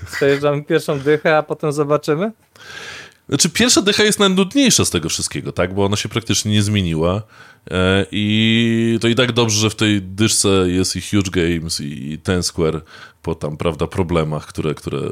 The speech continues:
Speaker 2: które mieli. Które, rozumiem, też są, e, symptomatyczne, bo mobilki są trudne, tak? Więc stąd te spadki wartości. E, ale jednocześnie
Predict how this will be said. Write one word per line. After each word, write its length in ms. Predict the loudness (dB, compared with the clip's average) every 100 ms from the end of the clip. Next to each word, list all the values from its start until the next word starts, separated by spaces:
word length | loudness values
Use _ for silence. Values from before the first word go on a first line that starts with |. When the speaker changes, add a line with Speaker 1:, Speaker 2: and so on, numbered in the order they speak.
| -10
Speaker 2:
które 220 | -8 -4 -4
mieli. 380 | -6 -6 -8 -8 -16 -8
Które, 220 | 0 2
rozumiem, 400 | 2 2 2 2
też 160 | 0 0
są, 480 | 0 0 0 0 0 0 0 0 -2 -4 -10 -20 -20 -20 -20 _ _ -14
e, 80 | -10
symptomatyczne, 680 | -6 0 2 2 2 0 0
bo 160 | 2
mobilki 440 | 2 2 0 0 -2
są 180 | -2
trudne, 440 | 0 0 0 -2 -4 -6 -10
tak? 200 | -6 -6
Więc 220 | -6 -4
stąd 400 | -4 -2 -2 -2
te 120 | 0 0 0 -4 -6
spadki 460 | -6 -2 -4 -4 -6
wartości. 580 | -6 -4 -6 -6 -8 -8 -12 -20 -20 -20 _ -12
E, 680 | -4 0 2 4 4 2 0
ale 220 | 0 2 4
jednocześnie 640 | 2 2 2 2 2 2